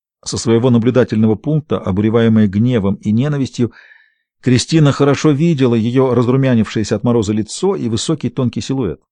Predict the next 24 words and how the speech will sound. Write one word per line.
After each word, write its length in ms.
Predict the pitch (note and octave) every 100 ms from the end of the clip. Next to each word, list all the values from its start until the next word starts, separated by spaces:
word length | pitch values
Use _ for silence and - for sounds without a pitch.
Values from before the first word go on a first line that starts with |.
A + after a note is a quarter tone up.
| _ _ _ _ _ _ -
Она 240 | A2+ C3
подошла 360 | G#2+ A2+ - G#2
к 60 |
турникетам 600 | - G2 G2 D3+ E3+ C3+ -
и 160 | A#2
бросила 520 | G2+ B2+ C#3+ C#3 B2+
осторожный 480 | - - B2+ A#2+ A2+
взгляд 320 | G2 A#2 B2+
на 80 | B2
платформы. 520 | B2+ B2+ D3+ B2+ F2+ - _ _ _ _ _ _ _ _
Корделия 460 | A#2+ A2+ E3 D#3
ждала 260 | A#2 C#3 C3+
поезда 400 | - D#3 C3 A2
в 40 |
сторону 500 | - B2+ A#2+ A#2 A2 -
Басукамбу. 840 | G2 A#2 - C#3 C#3+ F2 C#2+ - _ _ _ _ _ _ _ _ _ _ _ -
Штайнмайер 500 | - A2+ B2 C3+ -
понимала, 520 | C#3+ E3 F#3 B2+ F#2
что 180 | - A2
если 300 | A2+ - A#2+
выйдет 320 | C3 A#2 -
на 100 | A#2
перрон 380 | B2+ C#3 G3+ F#3+
сейчас, 540 | A2+ - D#2+ -